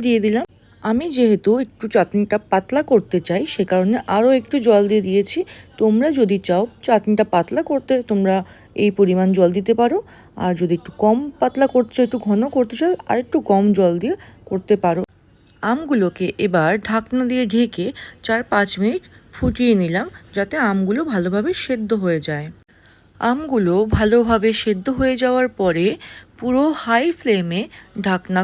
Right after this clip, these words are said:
খুলে এবার আমগুলোকে নাড়তে চাড়তে থাকবো। চাটনিটি নাড়তে নাড়তে দেখো ঘন হয়ে এসছে। ব্যাস, খুব সহজেই তৈরি হয়ে গেল রেস্টুরেন্ট স্টাইল আমের চাটনি। এই কাঁচা আমের রেসিপিটি যদি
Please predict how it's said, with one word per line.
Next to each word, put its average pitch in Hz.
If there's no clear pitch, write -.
খুলে 180
এবার 196
আমগুলোকে 185
নাড়তে 170
চাড়তে 190
থাকবো। 185
চাটনিটি 233
নাড়তে 196
নাড়তে 202
দেখো 175
ঘন 190
হয়ে 226
এসছে। -
ব্যাস, 220
খুব 349
সহজেই 202
তৈরি 254
হয়ে 277
গেল 247
রেস্টুরেন্ট 302
স্টাইল 180
আমের 214
চাটনি। 165
এই 294
কাঁচা 208
আমের 220
রেসিপিটি 185
যদি 180